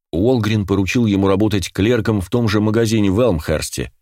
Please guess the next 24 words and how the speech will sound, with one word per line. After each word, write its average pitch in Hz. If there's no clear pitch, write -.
и 82
в -
следующем 71
месяце, 120
когда 76
он 76
стал 80
лицензированным 87
фармацевтом, 101
пускай 87
и 92
в 92
Индиане, 90
компания 135
зачислила 107
его 92
в -
штат 107
в -
качестве 101
заместителя 87
менеджера 101
в 85
магазине 85